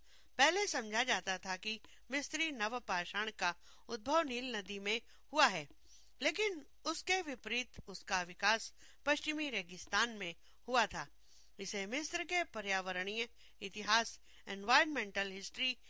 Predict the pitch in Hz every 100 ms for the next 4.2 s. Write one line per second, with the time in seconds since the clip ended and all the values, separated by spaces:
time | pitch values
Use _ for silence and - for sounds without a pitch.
0 | - - 190 185 - 180 185 262 247 196
1 | 170 - - - 254 285 311 247 180 180
2 | - 220 185 156 - - - - - 247
3 | 330 381 285 208 214 - - 285 294 -
4 | 214 196